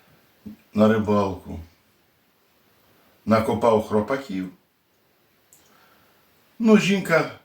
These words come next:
проситься: «Візьми мене на рибалку». Чоловік: «Та ні», каже, «я з ночовкою,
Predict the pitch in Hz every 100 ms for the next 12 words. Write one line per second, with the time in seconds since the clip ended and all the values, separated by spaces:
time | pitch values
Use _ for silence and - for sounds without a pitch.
0 | _ _ _ _ - 135 143 - 139 120
1 | 117 135 123 107 87 82 82 76 - -
2 | _ _ _ _ _ _ _ _ - -
3 | - - _ - - - - - - -
4 | - - - - _ - - 143 151 -
5 | 226 220 220 208 190 160 170 180 165 165
6 | 165 196 185 175 156 156 151 143 139 131